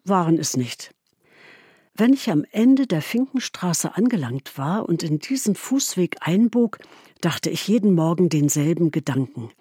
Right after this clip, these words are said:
"Ich gehe meinen geraden Weg." Das war das Mantra jener Jahre,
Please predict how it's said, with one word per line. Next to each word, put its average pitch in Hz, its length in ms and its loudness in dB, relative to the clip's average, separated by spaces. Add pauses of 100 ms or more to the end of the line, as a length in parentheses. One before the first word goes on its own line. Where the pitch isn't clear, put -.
(400)
"Ich - 220 -6
gehe 233 460 2
meinen 139 420 2
geraden 180 600 0
Weg." 131 400 -6 (760)
Das 220 200 0
war 220 100 2
das 190 200 0
Mantra 180 500 2
jener 165 420 2
Jahre, 151 500 -2